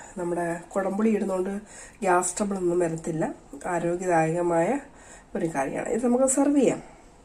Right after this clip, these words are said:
ഹൈ ഡിയേഴ്സ്, ഞാൻ നിങ്ങളെ കുറച്ചെടുത്ത് ഒരു ബൗളിലെടുത്ത് കാണിക്കുകയാണ്. ഇതാണ് ഈ നമ്മുടെ ഏത്തയ്ക്ക വെച്ചുള്ള ഒരു ഒഴിച്ചു കറി. നല്ല ടേസ്റ്റാണ്. അതുപോലെ ശരീരത്തിന് ഗുണവും,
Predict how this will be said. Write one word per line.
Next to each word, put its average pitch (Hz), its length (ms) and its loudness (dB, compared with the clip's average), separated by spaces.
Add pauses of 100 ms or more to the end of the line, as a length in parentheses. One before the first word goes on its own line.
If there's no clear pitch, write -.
(760)
ഹൈ 214 160 8
ഡിയേഴ്സ്, 208 400 0
ഞാൻ 170 220 0
നിങ്ങളെ 170 280 2
കുറച്ചെടുത്ത് 170 720 -2 (320)
ഒരു 208 80 -8
ബൗളിലെടുത്ത് 160 640 0
കാണിക്കുകയാണ്. 160 760 -4
ഇതാണ് 151 380 -2 (600)
ഈ 202 260 -4 (120)
നമ്മുടെ 175 420 0 (100)
ഏത്തയ്ക്ക 190 640 -4
വെച്ചുള്ള 160 520 -4 (160)
ഒരു 180 120 -6
ഒഴിച്ചു 156 360 -6
കറി. 123 220 -6 (580)
നല്ല 180 440 -4
ടേസ്റ്റാണ്. 160 580 0 (760)
അതുപോലെ 175 340 0
ശരീരത്തിന് 170 520 0
ഗുണവും, 165 420 -2